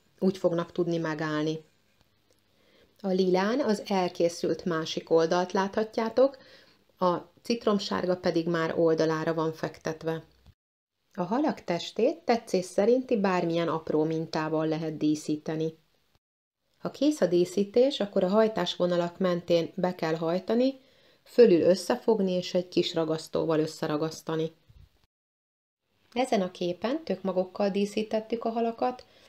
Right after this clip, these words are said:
tetszés szerint ki is lehet festeni őket. A tök mag csak ötletadó, használhattok másmilyen termést is,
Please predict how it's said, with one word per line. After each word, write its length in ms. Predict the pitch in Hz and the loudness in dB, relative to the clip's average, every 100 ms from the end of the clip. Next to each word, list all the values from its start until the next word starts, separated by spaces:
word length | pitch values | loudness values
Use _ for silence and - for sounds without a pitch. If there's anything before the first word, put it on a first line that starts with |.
| _ | _
tetszés 340 | - 214 220 180 | -2 0 0 -2
szerint 360 | - 240 254 | 0 2 0
ki 140 | - 202 | 0 -2
is 160 | 185 | 0
lehet 300 | - 180 180 | 0 0 0
festeni 500 | - 180 - 180 175 | -4 -6 -4 -4 0
őket. 500 | 170 170 - 175 - _ _ _ _ _ _ _ _ _ | 0 -2 -4 -6 -8 _ _ _ _ _ _ _ _ _
A 140 | - 175 | -14 0
tök 240 | 262 294 | 0 2
mag 160 | 311 294 | -2 -2
csak 220 | - 247 | -4 -2
ötletadó, 800 | 190 185 185 175 185 185 220 226 | -2 -2 -6 -4 -2 0 -2 -4
használhattok 760 | - 214 202 185 180 180 180 180 | -4 -4 -2 -2 -2 -2 -4 -2
másmilyen 600 | 190 175 - 185 175 175 | -2 -4 -4 -2 -2 -4
termést 540 | - 180 185 190 196 - | -4 -2 0 -2 -2 -2
is, 220 | 220 | -2